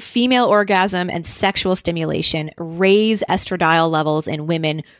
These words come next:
who are premenopausal. Um, so it's kind of this, like, use it or lose it concept.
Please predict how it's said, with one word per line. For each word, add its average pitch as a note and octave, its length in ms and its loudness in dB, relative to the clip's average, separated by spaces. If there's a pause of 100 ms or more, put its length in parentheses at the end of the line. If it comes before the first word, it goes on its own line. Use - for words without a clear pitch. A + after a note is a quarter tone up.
who A3+ 360 2
are F#3 120 2
premenopausal. D#3 1080 -2 (380)
Um, D#3 260 -4
so A#3+ 300 0
it's C#4 160 -2
kind D4+ 380 0
of E4 100 -6
this, C4 240 0
like, E3 360 -2 (280)
use G#3 480 0
it A#3+ 180 2
or F3 140 2
lose E3+ 400 0
it G#3 140 0
concept. G3+ 760 0